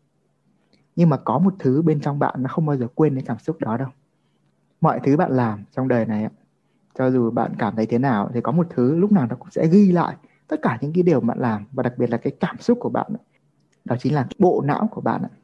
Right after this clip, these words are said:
phần tiềm thức ạ. Thì cho dù bạn tuyệt gì đi nữa, bạn tuyệt vời hay là bạn tuyệt vọng, bạn sung sướng hay bạn đau khổ,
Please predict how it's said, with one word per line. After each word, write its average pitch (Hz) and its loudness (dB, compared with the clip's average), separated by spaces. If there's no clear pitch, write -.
phần 117 -2
tiềm 113 0
thức - -6
ạ. - -2
Thì 143 4
cho 196 4
dù 190 6
bạn 127 2
tuyệt 170 4
gì 151 6
đi 156 8
nữa, 190 4
bạn 131 0
tuyệt 139 2
vời 139 4
hay 160 4
là 160 4
bạn 147 0
tuyệt 143 2
vọng, 135 -2
bạn 127 0
sung 165 0
sướng 147 2
hay 165 2
bạn 143 0
đau 139 0
khổ, 120 0